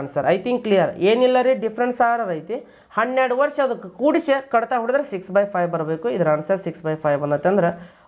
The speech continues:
ಆಪ್ಷನ್ C is the correct answer ಅಂತ ನಾವು. I think ಎಲ್ಲರಿಗೂ ಕ್ಲಿಯರ್ ಆಯ್ತು ಅನ್ಕೊಂತೀನಿ ರೀ. ಇವಾಗ ನೆಕ್ಸ್ಟ್ ಲೆಕ್ಕ ಹೋಗ್ತೀನಿ ನಾ. ಈಗ ನೋಡ್ರಿ, ಹನ್ನೆರಡು ಐವತ್ತೈದು ಗಂಟೆ ಸಮಯವಾದಾಗ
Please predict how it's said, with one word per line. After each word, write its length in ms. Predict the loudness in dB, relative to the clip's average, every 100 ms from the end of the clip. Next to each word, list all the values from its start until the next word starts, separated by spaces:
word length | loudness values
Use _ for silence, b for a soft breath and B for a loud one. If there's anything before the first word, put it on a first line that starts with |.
| B
ಆಪ್ಷನ್ 300 | -8 -6 -6
C 40 |
is 220 | -2 -2 0
the 100 | -2 -2
correct 240 | -4 -2 -4
answer 260 | -4 -2 -2
ಅಂತ 220 | -2 -2
ನಾವು. 240 | -2 -4 -10 _ _ -4
I 0 | -2
think 180 | -2 0
ಎಲ್ಲರಿಗೂ 380 | 0 0 -4
ಕ್ಲಿಯರ್ 240 | -2 2 2
ಆಯ್ತು 220 | 2 0
ಅನ್ಕೊಂತೀನಿ 500 | -2 0 -2 0 0
ರೀ. 200 | 0 -4 B B B
ಇವಾಗ 160 | 0
ನೆಕ್ಸ್ಟ್ 200 | 0 0
ಲೆಕ್ಕ 140 | -4 -2
ಹೋಗ್ತೀನಿ 460 | -2 -2 -4 -8
ನಾ. 260 | -10 -12 -20 _ _ _ _ _ _ _ _ _ _ b b b
ಈಗ 160 | -2
ನೋಡ್ರಿ, 260 | 0 -2 -6 -16 b b b _
ಹನ್ನೆರಡು 540 | -6 2 4 4 4
ಐವತ್ತೈದು 640 | 2 -6 -8 -4 -4 -2
ಗಂಟೆ 320 | -2 -2 -2 -2
ಸಮಯವಾದಾಗ 800 | 0 2 4 4 4 4 2